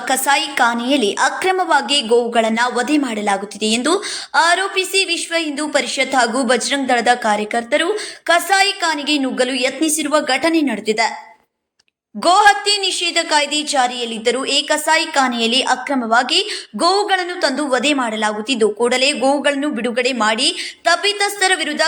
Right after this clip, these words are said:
ಕ್ರಮ ಕೈಗೊಳ್ಳಬೇಕೆಂದು ಹಿಂದೂ ಪರ ಸಂಘಟನೆಗಳ ಕಾರ್ಯಕರ್ತರು ಒತ್ತಾಯಿಸಿದರು.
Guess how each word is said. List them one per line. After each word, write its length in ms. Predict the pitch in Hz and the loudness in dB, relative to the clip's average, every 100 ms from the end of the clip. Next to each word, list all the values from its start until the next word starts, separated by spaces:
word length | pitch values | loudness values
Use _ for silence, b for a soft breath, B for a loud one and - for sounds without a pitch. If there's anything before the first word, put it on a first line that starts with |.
| 320 | 0
ಕ್ರಮ 200 | 302 269 285 | 0 0 0
ಕೈಗೊಳ್ಳಬೇಕೆಂದು 800 | 262 220 233 233 220 226 233 226 | -2 0 0 0 -2 -2 -2 2
ಹಿಂದೂ 300 | 285 285 302 | 2 2 0
ಪರ 160 | 359 302 302 | 0 0 0
ಸಂಘಟನೆಗಳ 640 | 294 254 262 269 240 226 226 | -2 -2 -2 -2 0 0 0
ಕಾರ್ಯಕರ್ತರು 1000 | 233 214 233 277 285 339 349 - - - | 0 -2 0 -2 0 -2 -2 -4 -10 -8
ಒತ್ತಾಯಿಸಿದರು. 1080 | 277 349 359 381 330 - 214 226 214 - | 0 0 2 -2 -2 -6 -2 -2 -2 -8